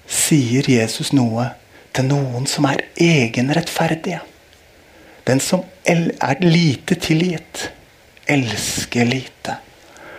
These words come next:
Og ut av det kan vi, dere, slutte at hvis vi strever med å tilgi, kanskje det er fordi vi har mye nåde til gode.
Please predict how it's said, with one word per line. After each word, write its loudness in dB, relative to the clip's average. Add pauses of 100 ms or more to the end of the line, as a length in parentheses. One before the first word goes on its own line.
(580)
Og 0
ut 4
av 6
det 4
kan 4
vi, 6
dere, 6 (340)
slutte -2 (880)
at 0
hvis 0
vi 2
strever 0
med -2
å -8
tilgi, -2 (1600)
kanskje 0
det 2
er -4
fordi -2 (1700)
vi 0
har 0
mye -2
nåde -4
til -6
gode. -8